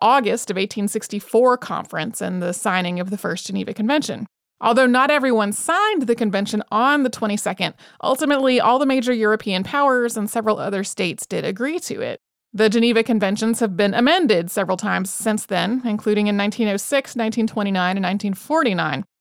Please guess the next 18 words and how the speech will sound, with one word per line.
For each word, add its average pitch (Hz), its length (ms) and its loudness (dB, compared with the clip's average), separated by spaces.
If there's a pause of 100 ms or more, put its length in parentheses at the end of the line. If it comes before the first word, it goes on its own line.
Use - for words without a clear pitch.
(140)
The 196 100 -2
third 226 460 4
convention 214 560 0
in 220 120 0
nineteen 190 320 -2
twenty-nine 190 460 -2
included 196 500 0
humane 220 500 4
treatment 226 500 0
of 202 200 -4
prisoners 196 400 -2
of 202 160 -2
war, 208 420 2
and 196 440 0
the 208 140 2
nineteen 247 320 2
forty-nine 262 760 2
convention 220 580 0